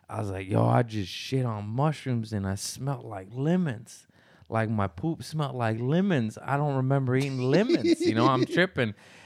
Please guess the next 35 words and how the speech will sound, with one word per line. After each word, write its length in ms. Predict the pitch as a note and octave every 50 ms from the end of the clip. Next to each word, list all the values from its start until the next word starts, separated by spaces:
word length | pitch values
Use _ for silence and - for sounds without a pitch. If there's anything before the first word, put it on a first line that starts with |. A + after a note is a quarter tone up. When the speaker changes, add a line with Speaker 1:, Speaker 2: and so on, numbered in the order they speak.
| - -
Speaker 1:
And 100 | B2 B2
I 120 | B2+ C#3
just 120 | C#3 B2 C3
remember 380 | C3 B2+ B2+ C3+ C3+ C3 B2+
this 220 | B2 A2 A2 G#2 A2+
other 260 | A2+ B2 B2+ B2 A#2+
group 460 | G2 F2+ G#2 A#2 A#2 A2 - - - _ - - - - - _ - - _ - - -
heard 420 | - - - A#2+ B2+ D3+ E3 D3+
me, 220 | B2+ A2+ G2+ F#2+
and 120 | F2+ F2+ F#2+
they're 120 | G2+ G#2+
just 180 | A2 A2 G2+ -
laughing. 760 | F#2 E2+ F2 G2 G2+ A2 G#3 G#3+ G#3 A#3 A3+ - - G2+ F#2+
You're 160 | F#2+ G2+ A#2 B2
like, 340 | B2+ A2+ A2 G#2+ C3+ C3
Speaker 2:
<laughs> 0 |
Speaker 1:
"This 180 | - D#3+ E3+ E3
guy's 300 | - - - - C3+ B2+
over 240 | C3+ C3+ B2+ A#2 C3
here 320 | C#3 C3+ A#2 G#2+ G2 - - - - - - - - -
thinking 320 | - D3 D3 C3+ - C#3+ C3
he 160 | C3+ C#3 A#2
shat 380 | - - - D3+ C#3 B2 -
lemons, 580 | A2+ A#2 C3 D3 D3+ C#3+ C3+ A#2+ A2 G#2 - -
Speaker 2:
<laughs> 960 | - D#3+ - - - C4+ D4+ - - D#4+ D4+ - F4 D4+ - - C#4+ D#3+ -
Speaker 1:
and 180 | - B2 B2 B2+
he's 220 | C#3+ E3+ F3+ D3 B2+
just 240 | A#2 G#2+ - -
tripping 480 | - - - C#3 C#3+ C#3+ - C#3 A#2+ A#2
on 180 | A2+ A2 G#2 F#2+
a 40 |
good 280 | F2 E2+ G2+ A#2 B2+ C3
one." 300 | A#2 A2 G2+ G2 F#2 F2+
And, 260 | - - F#2+ G2 F#2+ F#2+
uh, 240 | F2+ E2+ E2 E2